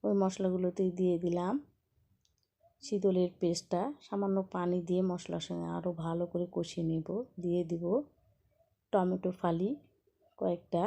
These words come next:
টমেটো ফালি দিয়ে মশলাটা আরও ভালো করে কষিয়ে নেব যতক্ষণ না মশলার গা থেকে তেলটা বেরিয়ে আসে। এই তো আমার মশলাটা কষানো হয়ে গেছে।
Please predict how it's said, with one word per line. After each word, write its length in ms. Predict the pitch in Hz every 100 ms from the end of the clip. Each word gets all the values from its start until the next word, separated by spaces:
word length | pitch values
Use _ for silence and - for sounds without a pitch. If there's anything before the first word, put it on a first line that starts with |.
| 320 - _ -
টমেটো 320 | 196 190 190
ফালি 280 | 185 175 185
দিয়ে 320 | 175 185 185 240 - _ _ _ _ -
মশলাটা 380 | 190 190 180 180
আরও 140 | 180 180
ভালো 280 | 175 170 180
করে 180 | 180 175
কষিয়ে 320 | - 175 - 175
নেব 160 | 170 185
যতক্ষণ 480 | 185 170 180 - 170
না 160 | 170 190 -
মশলার 360 | 170 165 175 175
গা 140 | 170
থেকে 220 | 160 175 175
তেলটা 360 | - 170 165 160
বেরিয়ে 340 | 170 165 160
আসে। 260 | 160 - 175 254 - - _ _ _ _ _ _ _ -
এই 120 | 202
তো 120 | 190 190
আমার 260 | 180 180 240
মশলাটা 440 | 190 - 170 170 180
কষানো 360 | 175 - 175 170
হয়ে 220 | 175 170
গেছে। 300 | 170 165 175